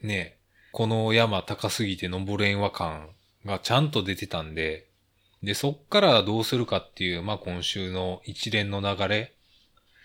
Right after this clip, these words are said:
いや、なんか、普通に楽しんで読めるから毎週すごいよねって思ってます。この足利氏のちゃんと、ちゃんと幕引きする感じとか、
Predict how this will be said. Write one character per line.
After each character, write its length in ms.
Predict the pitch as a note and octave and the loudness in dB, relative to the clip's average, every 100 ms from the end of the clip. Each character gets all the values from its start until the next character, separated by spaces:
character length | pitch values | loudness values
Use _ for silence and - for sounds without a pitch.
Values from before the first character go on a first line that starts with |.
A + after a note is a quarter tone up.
| - - - - _ | -20 -20 -20 -20 _
い 40 | B2 | -4
や、 40 | |
な 80 | C#3+ | -2
ん 40 | |
か、 420 | D#3 A2 F2+ D#2 - _ _ _ _ _ | 4 6 6 2 -8 _ _ _ _ _
普 60 | - | -2
通 200 | D#3+ E3 | 4 6
に 120 | E3 | 6
楽 240 | E3 F#3 F3+ | 6 4 4
し 120 | F#3 | 4
ん 140 | D#3+ | 2
で 100 | F#2+ | 2
読 140 | E2+ E2 | 0 0
め 80 | F2 | -4
る 100 | E2 | -4
か 120 | D#2+ | -4
ら 140 | D#2+ | -4
毎 200 | D#2+ F2+ | -4 -2
週 220 | F#2 A#2+ | -2 -2
す 140 | - F2+ | -4 -4
ご 160 | F#2+ | -2
い 20 | E2+ | -2
よ 80 | |
ね 120 | D#2+ F2 | -2 -6
っ 40 | |
て 180 | - F2 | -6 -8
思 200 | D#2+ D#2 | -6 -10
っ 40 | - - | -16 -18
て 160 | - D#2+ | -14 -6
ま 160 | F2 F2+ | -4 -4
す。 300 | - - _ _ _ _ _ _ _ | -6 -16 _ _ _ _ _ _ _
こ 120 | - A#2 | -10 -6
の 200 | B2 C#3 | -2 0
足 240 | C#3+ - | 0 0
利 240 | D3+ D3 | 4 4
氏 140 | - G#2+ | 4 0
の 140 | D#2+ | -4
ち 80 | - | -6
ゃ 80 | F2+ | -8
ん 80 | F2 | -6
と、 260 | E2+ D#2 - | -8 -8 -6
ち 100 | - | 0
ゃ 100 | C3+ | 4
ん 100 | E3+ | 4
と 340 | D3+ F2+ E2+ - _ - | 2 0 -2 -14 _ -2
幕 240 | A#2 A#2+ | 0 0
引 60 | A#2+ | -2
き 160 | - | -2
す 120 | G#2+ A2 | -2 -2
る 80 | |
感 220 | G#2+ G#2+ G2+ | -2 -4 -4
じ 80 | |
と 80 | - | -6
か、 320 | - E2 E2 | -6 -10 -12